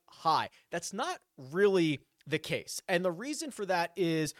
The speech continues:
while it's seventy-four hundred yards on the scorecards, you do get a lot of run out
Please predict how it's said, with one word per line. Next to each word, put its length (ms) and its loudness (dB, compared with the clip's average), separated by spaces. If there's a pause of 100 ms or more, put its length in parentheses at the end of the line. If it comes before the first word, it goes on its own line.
(100)
while 320 4
it's 180 -2
seventy-four 960 0
hundred 340 -4
yards 300 0
on 120 -4
the 80 -6
scorecards, 640 -2
you 80 -10
do 320 -10
get 200 -4
a 60 -4
lot 220 -2
of 140 -8
run 320 2
out 260 -2